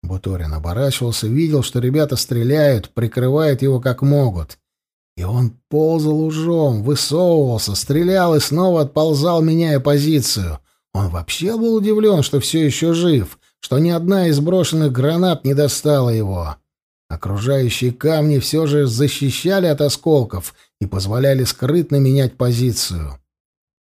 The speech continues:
Буторин поднял пулемет и дал две очереди в сторону десантников, чтобы не наглели. Те сразу залегли и начали поливать камни огнем из автоматов.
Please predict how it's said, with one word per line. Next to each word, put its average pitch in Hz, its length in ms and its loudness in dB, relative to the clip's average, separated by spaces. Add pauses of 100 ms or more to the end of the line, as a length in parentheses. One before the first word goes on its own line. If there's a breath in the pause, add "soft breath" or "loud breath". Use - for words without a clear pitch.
(260)
Буторин 135 640 0
поднял 131 360 2
пулемет 139 520 2
и 131 40 2
дал 143 280 2
две 139 180 4
очереди 147 480 2
в 131 60 -4
сторону 147 420 2
десантников, 131 1000 0
чтобы 107 340 -2
не 135 100 4
наглели. 143 720 2 (640)
Те 131 200 -6
сразу 165 420 0
залегли 160 560 2
и - 20 4
начали 151 380 2
поливать 151 460 0
камни 165 360 0
огнем 151 380 0
из 151 80 0
автоматов. 147 880 0